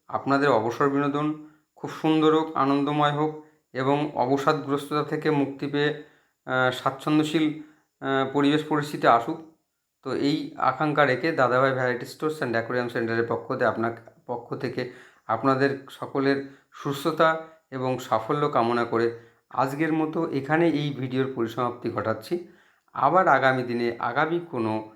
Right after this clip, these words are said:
নতুন এপিসোড নিয়ে, যেখানে মাছ, রঙিন মাছ এবং গাছ বা রঙিন, আহ, আপনার বিভিন্ন রকম অ্যাকুরি-, অ্যাকোয়ারিয়াম সম্পর্কিত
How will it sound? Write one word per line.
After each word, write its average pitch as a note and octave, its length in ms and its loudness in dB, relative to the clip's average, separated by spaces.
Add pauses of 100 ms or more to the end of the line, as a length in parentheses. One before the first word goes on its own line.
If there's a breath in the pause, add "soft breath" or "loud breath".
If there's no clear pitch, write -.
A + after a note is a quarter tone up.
(280 loud breath)
নতুন E3+ 420 -2
এপিসোড C#3 440 2
নিয়ে, A#2 440 0 (260 loud breath)
যেখানে C3+ 360 0
মাছ, A#2+ 400 4 (120)
রঙিন A#2 340 0
মাছ A2+ 220 0 (560)
এবং A#2 240 0 (380)
গাছ A#2 300 6 (260)
বা A#2+ 180 -4
রঙিন, B2+ 400 -4
আহ, A#2 240 -4
আপনার B2 280 0 (400 loud breath)
বিভিন্ন C3+ 280 2
রকম E3+ 220 2
অ্যাকুরি-, - 400 -6
অ্যাকোয়ারিয়াম D#3 480 2
সম্পর্কিত B2+ 840 -4